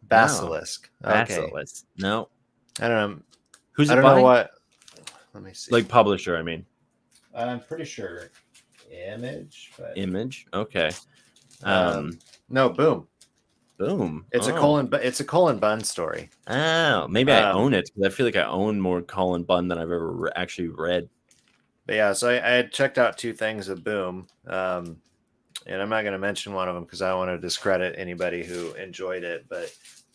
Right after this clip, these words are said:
Speaker 2: the other
Speaker 1: Sure.
Speaker 2: Boom one's the one I was like, "Ah, not really into this." And then the other one I had checked out was The Elixir,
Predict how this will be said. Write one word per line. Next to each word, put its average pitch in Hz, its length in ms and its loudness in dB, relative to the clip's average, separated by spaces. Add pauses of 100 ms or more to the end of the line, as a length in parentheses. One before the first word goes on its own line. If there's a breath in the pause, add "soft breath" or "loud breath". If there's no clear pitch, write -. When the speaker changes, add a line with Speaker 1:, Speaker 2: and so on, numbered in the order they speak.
(100)
Speaker 2:
the 101 100 0
other 98 180 2
Speaker 1:
Sure. - 0 -
Speaker 2:
Boom 92 240 2
one's 87 260 -6
the 101 80 -4
one 90 160 -6
I 85 80 -6
was 85 120 -6
like, 85 200 -8
"Ah, 95 340 -6
not 95 180 -6
really 95 240 -2
into 92 180 -12
this." 92 320 -10
And 104 120 -16
then 110 60 -14
the 117 100 -2
other 135 160 0
one 117 120 -2
I 104 80 -4
had 98 120 -4
checked 104 260 -8
out 98 160 -2
was 95 140 -10
The 95 120 -4
Elixir, 87 720 2